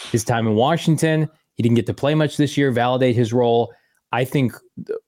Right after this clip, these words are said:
with Drew Petzing potentially getting head coaching interviews this offseason and, and really the hot candidate that he could potentially be, I don't think he's gonna get a job.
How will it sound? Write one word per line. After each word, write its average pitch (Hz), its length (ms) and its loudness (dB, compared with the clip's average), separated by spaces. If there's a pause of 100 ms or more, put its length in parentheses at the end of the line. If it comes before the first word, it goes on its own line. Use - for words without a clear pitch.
(360)
with 120 180 0
Drew 175 220 2
Petzing 151 560 2 (200)
potentially 139 420 -2
getting 120 340 0
head 127 240 -4
coaching 127 340 0
interviews 113 380 0
this 104 180 -2
offseason 120 680 0 (340)
and, 113 260 -2
and 107 300 -2
really 131 260 2
the 110 80 2
hot 135 300 -4
candidate 123 480 0
that 110 60 -2
he 147 220 -2
could 143 160 0
potentially 127 520 -2
be, 110 320 4
I - 360 -6
don't 135 100 0
think 156 120 2
he's 139 100 2
gonna 143 140 0
get 127 120 2
a 117 40 0
job. 113 400 -2